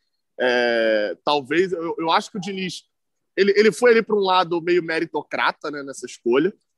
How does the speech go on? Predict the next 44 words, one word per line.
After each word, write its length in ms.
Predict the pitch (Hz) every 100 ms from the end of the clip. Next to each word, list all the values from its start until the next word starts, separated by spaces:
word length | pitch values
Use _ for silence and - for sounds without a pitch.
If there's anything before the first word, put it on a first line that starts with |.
| _ _ _ _ _ _ _ -
que 80 |
pra 240 | 262 269 233
mim 400 | 202 190 170 156
não 180 | 196 226
foi 320 | - 208 220
a 60 | 208
ideal 360 | 202 175 170 180
pro 240 | 190 208
jogo 360 | 135 190 214 196
que 80 |
se 60 | -
apresentou. 600 | 202 190 170 160 165 208 214
Ele 160 | 202
ganhou 340 | 185 208 202 220
até 160 | 220
um 80 | 208
pouco 240 | 180 196 185
mais 220 | 190 185
ali 100 | 185
na 60 |
saída 260 | 185 190 180
de 80 | 175
bola, 280 | 160 160 165
mas 120 | 165
ele 120 | 180
ficou 180 | - 180
sem 160 | -
esse 160 | 180 -
desafogo. 640 | 151 175 175 - 185 202 _ _ _ _
O 120 | 185 190
Wellington 300 | 196 190 196
dominava, 560 | 196 202 202 202 226
dava 200 | 220 220
a 40 | 208
bola 200 | 208 208
na 100 | 214
esquerda, 460 | - 208 233 254
o 20 |
Pineda 420 | 220 254 233 240 247 202
tava 160 | 233 226
no 80 |
mano 160 | 233 247
a 40 |
mano. 300 | 220 156 113